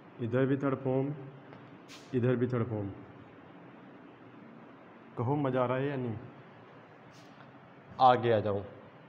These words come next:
Main वर्ब का भी चक्कर के लिए third line में third फॉर्म है केवल, बाकी सब जगह first form है। पास्ट indefinite के affirmative में second form है, Main verb का भी चक्कर ख़त्म।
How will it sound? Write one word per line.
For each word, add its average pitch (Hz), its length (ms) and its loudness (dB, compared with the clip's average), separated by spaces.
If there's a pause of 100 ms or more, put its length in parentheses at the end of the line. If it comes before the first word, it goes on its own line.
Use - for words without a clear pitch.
(2500)
Main 131 320 6
वर्ब 127 180 4
का 139 80 6
भी 151 80 0
चक्कर 147 280 0
के 139 120 -2
लिए 151 120 2 (120)
third 147 140 4
line 143 240 6
में 151 200 4
third 151 160 2
फॉर्म 147 260 4
है 165 100 2
केवल, 156 220 4
बाकी 139 280 0
सब 139 200 -4
जगह 143 160 -2
first 139 260 -6
form 143 320 -2
है। 156 160 0 (680)
पास्ट 143 320 6
indefinite 143 380 4
के 156 100 4
affirmative 143 500 4
में 143 100 2
second 131 300 -2
form 123 280 -2
है, 107 120 -6 (420)
Main 127 220 2
verb 123 180 2
का 135 120 2
भी 139 100 -4
चक्कर 139 460 -2 (400)
ख़त्म। 120 360 2